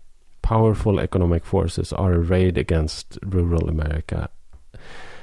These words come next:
And so far, efforts to turn it around have failed.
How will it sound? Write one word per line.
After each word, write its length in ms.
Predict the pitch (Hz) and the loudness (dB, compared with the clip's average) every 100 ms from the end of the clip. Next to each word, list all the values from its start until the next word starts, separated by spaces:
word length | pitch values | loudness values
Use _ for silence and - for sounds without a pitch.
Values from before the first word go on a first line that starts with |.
| - | -4
And 320 | 113 101 95 | 2 4 4
so 320 | - 120 117 | 2 4 4
far, 400 | 110 - 90 85 - | 2 2 4 4 2
efforts 520 | 107 - 104 - - | -2 0 -2 -2 -6
to 140 | - | -6
turn 360 | - - 90 87 | -4 0 2 2
it 120 | 82 | 2
around 360 | 87 82 82 80 | 2 0 0 0
have 180 | 82 85 | -2 -6
failed. 640 | - 92 80 78 80 | -4 -4 -2 -4 -6